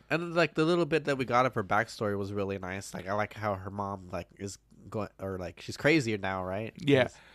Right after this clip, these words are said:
Speaker 2: So,
Speaker 1: 'cause
Speaker 2: why
Speaker 1: she
Speaker 2: didn't the mom just throw the champagne on the floor?
Speaker 1: I
Speaker 2: Why
Speaker 1: know.
Speaker 2: did she have to drink
Speaker 1: That's
Speaker 2: it?
Speaker 1: the stupidest thing to do. Like,
Speaker 2: She's
Speaker 1: what,
Speaker 2: like,
Speaker 1: what if
Speaker 2: <gasps>
Speaker 1: it killed you?
Speaker 2: Yeah,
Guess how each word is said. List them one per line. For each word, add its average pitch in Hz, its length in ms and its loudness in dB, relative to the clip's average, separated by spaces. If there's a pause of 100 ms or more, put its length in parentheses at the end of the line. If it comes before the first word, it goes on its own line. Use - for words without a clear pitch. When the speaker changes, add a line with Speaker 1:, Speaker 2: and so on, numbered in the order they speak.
(100)
Speaker 2:
So, 202 400 12 (200)
Speaker 1:
'cause 120 100 2
Speaker 2:
why 220 140 12
Speaker 1:
she 247 60 10
Speaker 2:
didn't 262 180 12
the 220 80 12
mom 214 200 12
just - 360 6
throw 196 200 12
the 139 400 12
champagne 175 460 8
on 147 120 6
the 127 60 4
floor? 139 320 8
Speaker 1:
I 135 120 10
Speaker 2:
Why 147 80 12
Speaker 1:
know. 160 60 10
Speaker 2:
did - 60 4
she 185 60 10
have 175 140 10
to 156 80 6
drink 147 180 8
Speaker 1:
That's 151 120 8
Speaker 2:
it? 98 40 6
Speaker 1:
the 131 100 4
stupidest 135 640 -2
thing 120 260 -4
to 107 60 -6
do. 107 320 -4 (200)
Like, 104 120 -2
Speaker 2:
She's 165 140 6
Speaker 1:
what, 165 100 12
Speaker 2:
like, 151 80 4
Speaker 1:
what 311 100 12
if 320 120 12
Speaker 2:
<gasps> - 0 -
Speaker 1:
it 175 80 6
killed 202 280 8
you? 110 220 -4
Speaker 2:
Yeah, 233 240 8